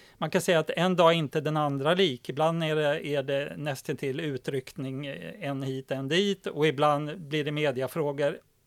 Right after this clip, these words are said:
och ibland blir det väldigt mycket mediafrågor. Till exempel sommartid, det handlar mycket om temperatur och ventilation. Under pandemin som vi just nu har genomlidit, då var det väldigt mycket kring ventilation och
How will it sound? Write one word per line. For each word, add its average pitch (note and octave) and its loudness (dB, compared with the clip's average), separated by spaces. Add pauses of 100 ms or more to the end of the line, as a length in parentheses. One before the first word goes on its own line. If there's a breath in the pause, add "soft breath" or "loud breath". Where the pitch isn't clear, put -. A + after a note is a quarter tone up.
och E3 -2
ibland C#3 -2
blir D#3 2
det D#3+ 2 (120)
väldigt C3+ -2
mycket E3+ -2
mediafrågor. C3+ -2 (520 loud breath)
Till F#3 4
exempel D#3+ 4
sommartid, D3+ 2
det C#3 0
handlar C3+ 0
mycket D3+ -2
om C#3 0
temperatur C#3+ -2
och - -4
ventilation. C3+ -10 (320 loud breath)
Under D3+ 2
pandemin F#3 4 (140)
som C#3 -8
vi C#3 -4
just C#3+ -4
nu C3+ -4
har B2 -2
genomlidit, C#3+ 0 (380 loud breath)
då - -4
var D#3+ 6
det D#3 8
väldigt E3 6
mycket D3+ -2
kring C3 -6
ventilation C#3+ -2
och C#3 -10